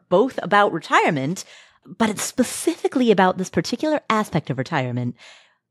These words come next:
What bucket do you keep your money in, or which buckets?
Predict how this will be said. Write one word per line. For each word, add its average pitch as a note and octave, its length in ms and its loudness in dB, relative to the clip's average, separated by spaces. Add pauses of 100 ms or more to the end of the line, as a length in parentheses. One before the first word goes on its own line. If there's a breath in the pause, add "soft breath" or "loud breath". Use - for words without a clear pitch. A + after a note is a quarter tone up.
(100)
What C#3 600 -2
bucket G#3+ 440 2
do D#3 140 -6
you F3+ 100 -2
keep - 240 -8
your E3 100 2
money D#3 280 2
in, C3 200 -4
or E3 140 4
which D3+ 320 2
buckets? - 580 -6